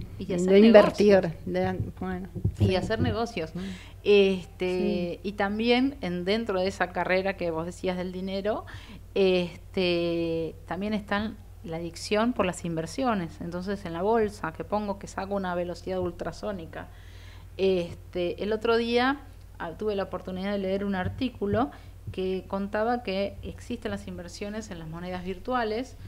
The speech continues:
Speaker 1: Para eso tienen que tener unas computadoras especiales que van a una velocidad muy elevada, que generan
Speaker 2: Ujú.
Speaker 1: mucha temperatura. Entonces, en los lugares donde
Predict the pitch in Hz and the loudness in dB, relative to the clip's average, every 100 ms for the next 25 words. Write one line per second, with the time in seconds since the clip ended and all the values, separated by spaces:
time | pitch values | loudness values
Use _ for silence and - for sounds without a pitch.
0 | - - 165 180 190 202 - 180 185 175 | -14 -8 -6 -4 -6 -8 -8 -8 -8 -8
1 | 170 175 185 185 196 - - - 190 190 | -8 -8 -8 -10 -12 -14 -16 -14 -10 -10
2 | 175 175 175 185 185 185 170 - 170 - | -10 -12 -10 -8 -6 -6 -8 -10 -10 -6
3 | 208 196 214 175 175 180 170 165 165 - | -4 -4 -4 -6 -6 -6 -6 -6 -6 -6
4 | 175 175 - - 175 202 196 185 196 240 | -4 -4 -6 -10 -4 0 0 0 4 4
5 | 240 214 226 - - - - 190 - 165 | 6 2 -2 -6 -18 -18 -8 -6 -6 -8
6 | 180 214 220 214 214 - - - 262 359 | -4 -2 -2 -2 -6 -12 -14 -4 -2 0
7 | 208 180 180 180 175 180 254 262 202 175 | -2 -2 -4 -4 -2 -2 0 0 0 -4
8 | 196 202 208 202 180 170 165 170 226 254 | -6 -4 -6 -8 -10 -8 -6 0 2 2
9 | 202 180 180 175 165 | 0 -2 -2 -2 -2